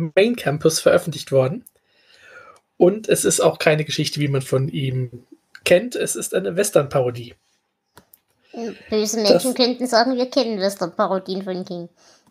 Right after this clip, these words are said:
Speaker 1: Ja, das, darüber werden wir echt noch zu diskutieren haben. Aber, ähm, ich glaube, das hier ist sehr, sehr weit vom Dunklen Turm entfernt. Ja, es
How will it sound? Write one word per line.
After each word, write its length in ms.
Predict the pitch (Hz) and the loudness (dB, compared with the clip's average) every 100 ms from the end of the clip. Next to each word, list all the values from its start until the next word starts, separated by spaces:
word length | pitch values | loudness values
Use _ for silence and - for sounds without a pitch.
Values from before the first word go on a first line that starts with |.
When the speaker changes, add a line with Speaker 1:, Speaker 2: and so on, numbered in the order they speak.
| 349 | -4
Speaker 1:
Ja, 400 | 262 208 185 165 | 0 6 6 6
das, 260 | - 202 - 220 | 2 -2 -4 0
darüber 540 | 240 240 240 240 233 | 4 4 4 4 4
werden 140 | 226 240 | 2 2
wir 80 | 254 | 0
echt 140 | - | 0
noch 60 | 254 | -2
zu 120 | 254 | -2
diskutieren 560 | - - - 403 294 156 | -4 -4 4 4 4 -2
haben. 280 | 139 165 _ _ _ _ - - - _ _ _ _ | -6 -10 _ _ _ _ -20 -20 -20 _ _ _ _
Aber, 600 | - 190 202 202 226 175 | 2 2 4 4 6 4
ähm, 180 | 185 185 - | 2 -8 -10
ich 160 | - | -10
glaube, 420 | - 185 190 190 | -2 4 6 4
das 260 | 185 190 190 | 2 0 0
hier 200 | 185 180 180 | 0 0 0
ist 300 | 170 - - | -4 -10 0
sehr, 280 | 165 185 | 4 6
sehr 160 | 170 160 | 6 2
weit 160 | 156 151 | 2 -2
vom 140 | 156 | -6
Dunklen 280 | 143 139 143 | -8 -8 -4
Turm 220 | 156 151 | -2 -2
entfernt. 520 | 135 - 147 98 - - _ _ - | -2 -2 0 -2 -8 -20 _ _ 0
Ja, 320 | 165 214 226 - | 4 4 2 -4
es 340 | 170 - - | -4 -2 -6